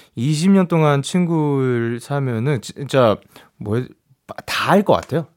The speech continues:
예, 서로의 히스토리도 다 알고 이런 감정, 버릇 이런 것까지 다 아는 친구가 있으면 대화도 정말 편할 것 같고, 대화하다가 갑자기 그, 딱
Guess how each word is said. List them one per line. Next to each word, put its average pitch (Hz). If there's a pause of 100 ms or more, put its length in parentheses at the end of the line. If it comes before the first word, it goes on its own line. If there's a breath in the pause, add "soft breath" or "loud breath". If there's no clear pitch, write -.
예, 113
서로의 175
히스토리도 180
다 110
알고 117 (280 loud breath)
이런 113
감정, 120
버릇 120
이런 110
것까지 101
다 104
아는 110
친구가 143
있으면 95
대화도 127
정말 95
편할 147
것 92
같고, 87 (380 loud breath)
대화하다가 226
갑자기 156
그, 104 (840 loud breath)
딱 -